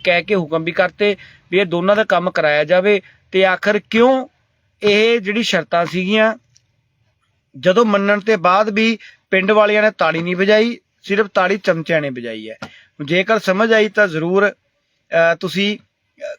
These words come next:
ਕੁਮੈਂਟ ਕਰਕੇ ਦੱਸਿਓ, ਜੇ ਨਹੀਂ ਸਮਝ ਆਈ ਤਾਂ no ਲਿਖ ਦਿਓ। ਆਪਾਂ ਕਿਹੜਾ ਕਿਸੇ ਦੇ ਡੰਡਾ ਮਾਰਨਾ ਜਾਂ ਕੁਛ ਹੋਰ ਕਰਨਾ, ਆਪਣਾ ਤਾਂ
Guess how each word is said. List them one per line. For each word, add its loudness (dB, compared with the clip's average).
ਕੁਮੈਂਟ -2
ਕਰਕੇ 0
ਦੱਸਿਓ, 2
ਜੇ 2
ਨਹੀਂ 2
ਸਮਝ 2
ਆਈ 2
ਤਾਂ 0
no 4
ਲਿਖ 2
ਦਿਓ। 2
ਆਪਾਂ 0
ਕਿਹੜਾ 2
ਕਿਸੇ -4
ਦੇ 2
ਡੰਡਾ 0
ਮਾਰਨਾ 2
ਜਾਂ 2
ਕੁਛ -10
ਹੋਰ -2
ਕਰਨਾ, 0
ਆਪਣਾ 0
ਤਾਂ 2